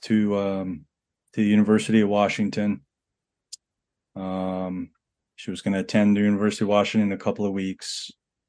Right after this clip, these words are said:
You know, she, she, she wasn't diagnosed with any mental illness. She just seemed perfectly normal. You know, she, she grew up <clears throat> like any child, you know,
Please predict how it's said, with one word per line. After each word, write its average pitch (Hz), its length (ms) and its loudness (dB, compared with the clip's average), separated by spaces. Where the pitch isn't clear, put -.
You 120 120 -4
know, 101 140 -4
she, 98 540 -2
she, - 560 -14
she - 180 -4
wasn't 113 320 6
diagnosed 113 640 8
with 107 140 -2
any 110 180 6
mental 107 380 2
illness. 107 760 -2
She - 220 -10
just 110 180 -4
seemed 107 220 2
perfectly 107 420 -2
normal. 98 320 0
You 98 140 -2
know, 95 60 -2
she, 104 340 2
she - 160 2
grew 139 240 8
up - 200 2
<clears throat> - 140 4
like 135 220 4
any 170 160 6
child, 117 400 6
you 113 80 0
know, 107 180 -4